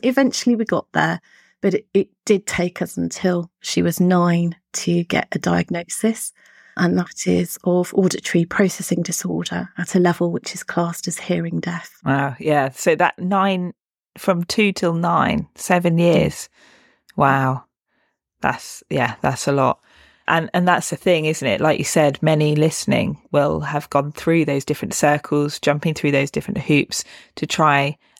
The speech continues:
Speaker 2: and get that support and diagnosis. So how did Little Signers Club then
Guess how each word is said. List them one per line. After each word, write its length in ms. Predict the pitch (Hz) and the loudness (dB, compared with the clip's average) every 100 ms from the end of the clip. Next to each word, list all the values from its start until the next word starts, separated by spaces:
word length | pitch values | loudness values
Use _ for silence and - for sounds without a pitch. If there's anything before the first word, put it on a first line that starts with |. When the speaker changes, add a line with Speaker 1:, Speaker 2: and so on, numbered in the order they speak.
| - | -6
Speaker 2:
and 200 | 147 147 | -4 0
get 500 | 165 - - - - _ _ - | 0 0 -4 -14 -18 _ _ -2
that 180 | 139 - | -2 0
support 400 | 139 - 135 143 | -4 0 2 2
and 100 | 143 | 2
diagnosis. 880 | 135 135 143 147 - 135 143 - - - _ | 0 2 0 0 -2 -4 -4 -16 -20 -20 _
So 440 | - 190 180 175 - _ _ _ _ - | 0 4 4 2 -2 _ _ _ _ -6
how 320 | 247 233 226 | 2 4 4
did 400 | 214 202 - - - | 2 0 -2 -10 -2
Little 540 | 196 190 - 180 180 | 0 0 2 2 2
Signers 400 | - 170 156 156 | 0 0 0 -4
Club 300 | - 143 135 - | 0 0 0 -2
then 340 | 147 147 160 | -2 -2 -6